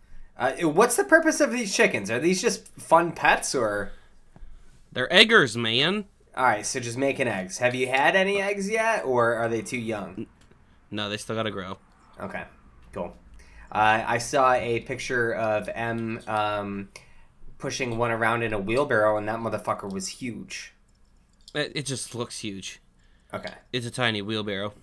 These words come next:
Speaker 1: <laughs> Okay. <laughs> I mean, it even looked huge compared to her, but she's a tiny, tiny human, so I guess that makes sense. Um, so
Speaker 2: Cool.
Speaker 1: as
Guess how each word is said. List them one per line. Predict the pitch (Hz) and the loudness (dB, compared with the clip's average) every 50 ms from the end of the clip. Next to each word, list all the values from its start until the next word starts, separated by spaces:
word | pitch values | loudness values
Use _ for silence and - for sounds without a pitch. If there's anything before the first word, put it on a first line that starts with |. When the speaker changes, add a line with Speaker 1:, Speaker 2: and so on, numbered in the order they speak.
| - _ _ _ _ _ _ _ _ - | -20 _ _ _ _ _ _ _ _ 4
Speaker 1:
<laughs> | - 185 208 254 - - - - - - - _ _ _ _ _ - _ _ _ - - - - | 6 8 8 8 6 6 0 -10 -20 -20 -20 _ _ _ _ _ -20 _ _ _ -12 -10 -4 0
Okay. | 151 156 - 143 123 117 - - - - | 2 2 4 4 2 2 0 -6 -14 -14
<laughs> | _ - | _ 0
I | 185 - - - - 185 - 254 247 247 - 262 214 196 208 220 | 0 4 8 8 8 10 10 10 8 10 8 8 8 8 8 8
mean, | 220 220 220 | 6 2 2
it | 190 | 2
even | 196 196 190 202 202 185 202 180 175 | 0 0 0 2 2 2 4 6 6
looked | 202 202 196 - - | 6 6 6 2 -4
huge | - 170 170 165 160 - - | -6 -2 0 0 0 0 -2
compared | - 165 - 151 147 147 143 - | -6 -4 -2 0 0 0 0 -2
to | 143 139 | -4 -4
her, | 139 127 104 95 95 | -4 -4 -4 -4 -4
but | - 113 107 - - - - - - | -4 -4 -4 -4 -8 -14 -20 -20 -20
she's | - - - 117 110 | -14 -10 -8 -8 -8
a | 117 101 | -6 -6
tiny, | - 117 110 113 113 113 120 - - 117 - | -4 -4 -2 -2 -4 -6 -8 -10 -14 -12 -8
tiny | - 110 107 107 107 | -6 -6 -6 -6 -6
human, | 110 107 98 82 80 85 90 | -8 -8 -8 -10 -12 -14 -14
so | - - 92 92 | -12 -8 -6 -4
I | 92 98 | -4 -4
guess | 95 101 95 - | -6 -6 -8 -8
that | - 95 - | -8 -10 -10
makes | 92 92 95 - | -10 -10 -12 -12
sense. | - 85 78 92 - - - - - _ _ - - - - - - - - - - - - - - - - - - - - - - - - | -12 -12 -12 -14 -16 -18 -20 -20 -20 _ _ -20 -20 -20 -20 -20 -20 -20 -20 -20 -20 -20 -20 -20 -20 -20 -20 -14 -12 -10 -10 -12 -12 -6 0
Um, | 143 156 175 185 180 180 180 185 196 202 202 202 202 202 202 202 202 202 208 202 196 - - - - _ - - - - - - - | 2 4 6 6 6 4 4 2 2 2 2 2 2 2 2 2 0 -2 -4 -8 -12 -16 -20 -20 -20 _ -20 -20 -20 -20 -20 -12 -6
so | - - - 214 214 202 196 196 196 202 185 - - | -4 0 4 8 8 10 10 10 8 6 4 0 -4
Speaker 2:
Cool. | - - 127 | -4 0 4
Speaker 1:
as | 135 139 127 107 - | 4 4 4 2 -2